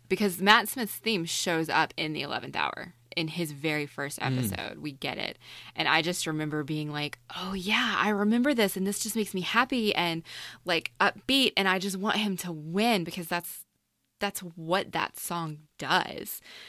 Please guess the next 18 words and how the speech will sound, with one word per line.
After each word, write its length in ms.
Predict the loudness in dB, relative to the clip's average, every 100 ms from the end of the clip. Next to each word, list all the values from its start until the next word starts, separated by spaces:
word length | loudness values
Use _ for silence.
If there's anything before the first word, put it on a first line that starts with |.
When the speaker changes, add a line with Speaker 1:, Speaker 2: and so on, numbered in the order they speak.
| -20 -12 -2
Speaker 1:
You 100 | 0
know, 160 | 2
and 180 | 0 -2
so, 220 | 0 -2 -4 -2
so 160 | 0
you 320 | 2 2 0
linked 400 | 0 0 0 0
me 240 | -2 0 -2
to, 680 | -4 0 0 0 -2 -4 -8 -18 -8 -2
um, 380 | -2 -4 -6 0
Eccleston 380 | 0 0 -6 -4
and 120 | -4
Tennant's 380 | -4 -2 -2 -4
themes, 380 | -8 -6 -6 -8
and 100 | -4
I 100 | -2
remember 300 | -2 -2 -2
thinking, 300 | -4 -6 -2